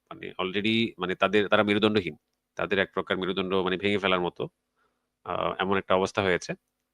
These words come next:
তো সেই জায়গায় এখানে ডাক্তার হওয়ার স্বপ্ন পূরণ মানে কি? মানে সিপি করলেই ডাক্তার, ব্যাপারটা কি এরকম?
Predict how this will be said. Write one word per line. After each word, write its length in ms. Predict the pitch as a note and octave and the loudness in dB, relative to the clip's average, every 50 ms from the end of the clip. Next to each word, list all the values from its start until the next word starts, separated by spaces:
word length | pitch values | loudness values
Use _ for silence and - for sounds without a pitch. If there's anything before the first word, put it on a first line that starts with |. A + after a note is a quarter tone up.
| _ _ | _ _
তো 100 | - F#2+ | -8 -8
সেই 180 | - - G#2 G2 | -4 -2 0 2
জায়গায় 360 | G2+ G#2 G#2 G#2+ A2 A2 A2 A2 - _ _ _ _ _ _ - | 4 4 6 8 8 8 6 6 2 _ _ _ _ _ _ -4
এখানে 240 | G#2 - B2+ B2 A#2 | -2 0 0 0 2
ডাক্তার 680 | F2+ F#2 F2+ G2 - _ _ _ - C3 C3 C3 C3 | 2 0 0 -2 -4 _ _ _ 8 10 10 10 10
হওয়ার 200 | A#2+ B2 B2 B2 | 8 8 6 6
স্বপ্ন 260 | A2 - A#2 A#2 A#2 A2+ | 6 2 -2 0 0 0
পূরণ 220 | G#2 A2 A2 G#2+ G#2+ | 0 0 -2 -2 -2
মানে 220 | G2 E2+ E2 D#2+ D#2 | -2 -2 -2 -4 -6
কি? 160 | - - - _ _ _ _ _ _ _ _ F#2+ | -6 -10 -20 _ _ _ _ _ _ _ _ -2
মানে 120 | G2+ G#2+ | -2 -2
সিপি 240 | - - A#2 - A#2+ | 0 -2 -4 -2 0
করলেই 300 | A#2+ A#2 A2+ A2 A#2+ A2 | 2 4 4 6 6 6
ডাক্তার, 300 | F#2 E2 - - E2 D#2+ | 4 2 2 0 -2 -2
ব্যাপারটা 300 | E2+ E2 - - - G#2+ | -2 -2 -2 -2 -2 -2
কি 100 | - G#2+ | 0 0
এরকম? 280 | A2 G#2 A2+ - A2+ | 2 2 2 0 0